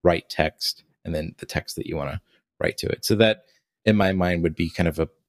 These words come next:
like, a truer one-liner that writes text to a file. List creation, uh, again, just sort of showing off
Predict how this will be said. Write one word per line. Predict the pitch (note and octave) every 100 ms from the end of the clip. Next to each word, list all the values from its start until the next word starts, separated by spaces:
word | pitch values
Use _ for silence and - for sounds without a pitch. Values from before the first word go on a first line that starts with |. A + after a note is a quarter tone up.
| -
like, | -
a | -
truer | - G#3 F#2+ E2 D#2+ -
one-liner | - D#2 D2 D#2 E2+ E2+ F#2 _ _
that | E2+ D#2+
writes | D#2+ -
text | - - -
to | -
a | -
file. | - - - G#2 _ _ _ _ A2
List | C3 D#3 -
creation, | - C3 B2 C3 - C3 C3 C3+ -
uh, | G#2 G2 G2
again, | F#2+ G#2 G#2
just | F#2+ F#2 -
sort | G#2 G2
of | F#2
showing | - - G2+ G2
off | F#2 F2+ F2+ -